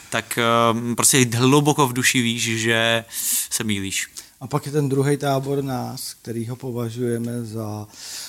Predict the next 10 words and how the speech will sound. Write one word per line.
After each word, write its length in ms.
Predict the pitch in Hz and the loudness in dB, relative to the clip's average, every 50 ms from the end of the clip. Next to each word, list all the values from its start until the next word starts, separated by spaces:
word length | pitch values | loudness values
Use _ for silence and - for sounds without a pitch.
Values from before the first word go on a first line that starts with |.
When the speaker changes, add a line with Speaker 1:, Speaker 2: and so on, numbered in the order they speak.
| - - | -12 -6
Speaker 2:
nemocného 680 | - 139 123 123 123 - - - 147 131 117 120 135 | -2 -2 0 0 0 -2 -4 -2 -2 0 0 0 0
grafomana. 920 | 135 127 131 123 110 - - 127 120 123 120 117 113 110 107 113 123 135 135 131 127 - - - _ _ - - | 2 2 0 0 0 -2 -4 -2 0 0 0 0 0 0 -2 -2 -4 -8 -12 -16 -20 -20 -20 -20 _ _ -18 -14
A 80 | - 95 92 87 - - - - - | -12 -10 -8 -8 -8 -10 -10 -12 -12
asi 300 | - - - - 156 135 | -6 -4 -2 0 0 0
od 80 | 117 | 0
něj 160 | 120 131 131 127 | 0 0 0 0
nikdy 260 | 123 120 113 120 123 | -2 -2 -2 -2 -2
nic 180 | 131 123 - - | -2 -2 -2 -2
číst 240 | - - 127 - - | -2 -2 -2 -2 -2
nebudeme. 520 | 143 123 107 123 123 127 110 - 170 - | -4 -4 -2 -2 -2 -4 -4 -6 -8 -10